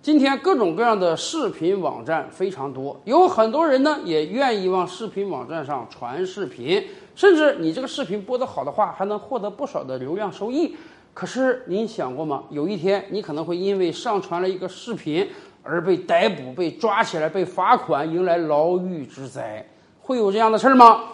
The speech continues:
会有的，在日本就已经发生了。前两天，东京检方逮捕了三个年轻人，罪名就是他们曾经向某个知名的视频网站上传了上百段视频，获得了几百万日元的收入。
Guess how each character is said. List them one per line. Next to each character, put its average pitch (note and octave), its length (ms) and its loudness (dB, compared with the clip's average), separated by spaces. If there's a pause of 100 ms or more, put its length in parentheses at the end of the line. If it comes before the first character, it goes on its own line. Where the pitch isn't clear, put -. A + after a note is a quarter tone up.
会 A#3 140 6
有 F3 160 6
的， F#3+ 220 6 (240)
在 A#3+ 200 6
日 E4+ 300 6
本 F3+ 260 2
就 G3+ 220 2
已 D#3 160 -4
经 D#3+ 220 -4
发 E3 180 0
生 C#3+ 220 -4
了。 C3+ 100 -6 (240)
前 A#3 180 -2
两 A3 140 2
天， G3+ 180 4 (280)
东 B3 200 2
京 A#3 240 -2
检 D#3+ 220 -2
方 F3 240 2
逮 F3 180 4
捕 C#3 200 -4
了 C3+ 100 -2
三 D#3+ 260 -4
个 D3 100 -4
年 B2 200 -4
轻 B2+ 180 -8
人， G2+ 140 -12
罪 G4 220 8
名 C#4 180 6
就 C4+ 140 4
是 A3 180 6 (260)
他 C4+ 120 2
们 C4 100 2
曾 A#3+ 180 -2
经 B3+ 140 0
向 A#3+ 160 4
某 E3 140 0
个 G3+ 100 0
知 F#4+ 320 0
名 C4+ 140 2
的 C4 100 6
视 C4 180 -4
频 A3 220 0
网 C#3+ 180 0
站 G3 280 4
上 B3+ 280 8
传 F3+ 280 2
了 F#3+ 100 2
上 C4 420 6 (120)
百 A#2+ 260 -2
段 E3 320 0
视 - 220 -12
频， C3+ 580 -6
获 F#4+ 260 12
得 B3 200 8
了 B3+ 100 6
几 F4 240 -2
百 A3 220 4
万 B3+ 240 4
日 C#4 100 -4
元 A#3 140 0
的 A#3+ 80 0
收 D4+ 240 0
入。 E4+ 400 2